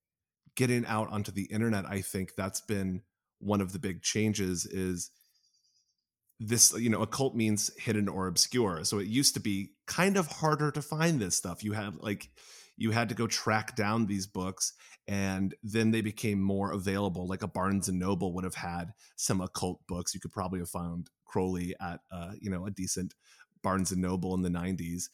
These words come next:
But now everything is so available. And I think that's really flipped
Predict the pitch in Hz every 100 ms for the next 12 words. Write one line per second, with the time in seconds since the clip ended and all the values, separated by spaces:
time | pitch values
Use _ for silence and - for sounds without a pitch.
0 | - - - 110 95 101 113 123 98 -
1 | 104 107 101 95 92 - - 95 92 87
2 | 82 104 127 101 87 87 - - - -
3 | 104 104 113 117 - 101 101 92 - 107
4 | 104 _